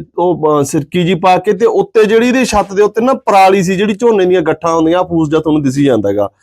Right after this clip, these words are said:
ਇਹ ਗੱਠਾਂ ਇਹਦੇ ਤੇ ਪਾਈਆਂ ਹੋਈਆਂ ਨੇ। ਅਹ, ਇਹਨਾਂ ਗੱਠਾਂ ਦੇ ਉੱਤੇ ਜਿਹੜਾ ਕਾਗਜ਼ ਪਾਇਆ, ਉਹ ਕਾਗਜ਼ ਜਿਹੜਾ ਸਾਡਾ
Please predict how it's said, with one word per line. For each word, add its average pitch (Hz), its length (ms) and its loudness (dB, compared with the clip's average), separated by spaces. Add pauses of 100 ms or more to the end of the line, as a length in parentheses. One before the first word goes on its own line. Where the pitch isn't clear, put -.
(500)
ਇਹ 277 60 4
ਗੱਠਾਂ 214 420 0
ਇਹਦੇ 214 140 2
ਤੇ 233 120 0
ਪਾਈਆਂ 170 380 2
ਹੋਈਆਂ 127 340 0
ਨੇ। 101 180 -2 (520)
ਅਹ, 185 220 2
ਇਹਨਾਂ 233 340 2
ਗੱਠਾਂ 220 460 -2
ਦੇ 220 100 2
ਉੱਤੇ 220 300 2
ਜਿਹੜਾ 226 240 2
ਕਾਗਜ਼ 190 420 2
ਪਾਇਆ, 190 360 2
ਉਹ 233 180 2
ਕਾਗਜ਼ 202 320 2
ਜਿਹੜਾ 220 180 0
ਸਾਡਾ 202 420 -2